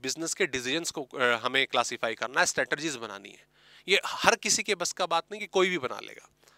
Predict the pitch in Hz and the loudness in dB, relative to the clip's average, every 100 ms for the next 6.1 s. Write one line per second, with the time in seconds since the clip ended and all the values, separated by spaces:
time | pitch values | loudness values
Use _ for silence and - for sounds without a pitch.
0 | _ _ _ - 190 277 _ 120 117 120 | _ _ _ 4 4 4 _ -2 -2 -4
1 | 110 - 135 - 180 208 190 156 151 139 | -8 -6 -4 8 10 10 6 2 0 -4
2 | 127 113 113 113 110 123 117 117 131 127 | -6 -4 -4 -4 -6 -6 -4 -6 -6 -8
3 | 120 117 - - 135 165 208 - 175 127 | -8 -12 -12 -16 4 8 8 6 0 -2
4 | - 120 120 143 143 - 170 127 127 123 | -4 -6 -6 -4 -6 -4 -4 -2 0 0
5 | 127 147 123 107 110 - 120 107 104 - | 0 0 -2 -8 -8 -8 -6 -6 -6 -8
6 | 107 | -12